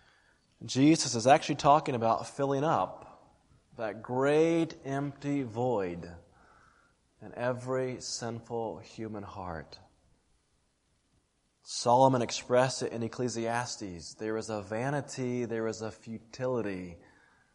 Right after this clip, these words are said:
there is a hollow center in our humanity. And it cannot be fulfilled with anything in life that we've ever discovered before Christ.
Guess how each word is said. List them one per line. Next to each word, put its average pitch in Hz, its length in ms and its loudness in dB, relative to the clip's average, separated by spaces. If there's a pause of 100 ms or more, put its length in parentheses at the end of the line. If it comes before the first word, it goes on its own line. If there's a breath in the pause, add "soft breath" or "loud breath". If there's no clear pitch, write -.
there 113 140 -2
is 110 100 -2
a 110 140 0
hollow 139 800 4
center 101 1080 -6 (440 soft breath)
in 110 120 -8
our 110 180 -2
humanity. 110 880 -10 (1700 soft breath)
And 113 140 -8
it - 120 -12
cannot 151 680 2
be 120 80 -6
fulfilled 127 500 0
with 113 220 -2
anything 131 480 -6
in 120 140 -4
life 117 440 -6 (720 soft breath)
that 120 60 -14
we've 120 140 -4
ever 139 340 2
discovered 127 720 -2 (600)
before 123 300 -6
Christ. 123 640 -6